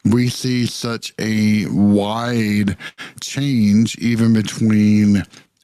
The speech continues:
ancient Judaism and Second Temple Judaism. They might as well be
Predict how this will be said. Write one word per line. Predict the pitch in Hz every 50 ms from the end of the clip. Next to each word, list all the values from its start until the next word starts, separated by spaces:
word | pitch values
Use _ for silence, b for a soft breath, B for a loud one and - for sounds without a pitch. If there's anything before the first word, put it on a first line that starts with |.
| _ _ -
ancient | 131 151 151 135 - 135 120 - - 104
Judaism | 104 104 104 101 101 101 101 98 98 90 87 101 98 95 95 95 92 95 - -
and | 104 104 101 98 98 98 98 98 95 -
Second | - - - 101 - - 92 - - -
Temple | - - 180 175 - - 104 95 82
Judaism. | 80 95 95 95 95 92 90 85 82 - 85 80 90
They | 98 104
might | 110 113 113 120 117
as | 113 107 -
well | 101 107 110 101
be | 98 104 104 104 104 101